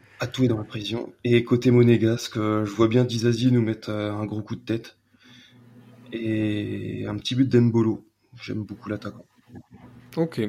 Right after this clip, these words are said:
Speaker 2: ça marche. Euh, je, je te rejoins sur le match nul, et, euh, et je crois qu'il y a une partie du théorème qui fait que, euh, quand je sais pas trop quoi pronostiquer dans les matchs comme ça, euh, je donne zéro zéro. Donc, euh, on va pas se mouiller, et ce sera zéro zéro.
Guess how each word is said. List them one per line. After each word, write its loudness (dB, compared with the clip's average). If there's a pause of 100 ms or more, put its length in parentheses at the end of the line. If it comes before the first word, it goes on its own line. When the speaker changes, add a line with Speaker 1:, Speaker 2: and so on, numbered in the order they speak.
(340)
Speaker 2:
ça 0
marche. -4 (460)
Euh, 4
je, 4
je 0
te 0
rejoins 4
sur -2
le 2
match 0
nul, 2 (140)
et, -4
euh, -2
et -2
je -2
crois -2
qu'il -4
y 0
a 0
une -4
partie -6
du -4
théorème -2
qui -10
fait -4
que, -4 (400)
euh, 0
quand 0
je 0
sais -2
pas -2
trop -4
quoi -2
pronostiquer -2
dans -2
les 2
matchs 0
comme -2
ça, -4
euh, 0
je -4
donne 2
zéro -2
zéro. -4 (640)
Donc, -6
euh, -2
on -8
va -6
pas -4
se -10
mouiller, 0
et -14
ce -16
sera -6
zéro -2
zéro. -4